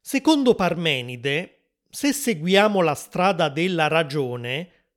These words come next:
se usiamo la logica,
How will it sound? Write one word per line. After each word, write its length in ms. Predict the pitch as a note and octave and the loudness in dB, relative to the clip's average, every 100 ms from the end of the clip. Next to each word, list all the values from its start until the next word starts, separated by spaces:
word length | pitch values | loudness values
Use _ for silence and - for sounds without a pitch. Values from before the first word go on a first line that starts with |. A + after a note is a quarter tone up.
| _ _ | _ _
se 340 | - - G#3 | -10 0 0
usiamo 800 | G3+ D3+ - F3 G3+ F#3+ D#3+ C#3+ D#3+ | 0 -2 -2 0 2 2 0 -2 -2
la 200 | D#3+ D#3+ | 0 2
logica, 1000 | D#3 C3 A#2+ C3 B2 D#3 D3+ G3+ _ | 2 0 -2 -8 -6 -4 -4 -6 _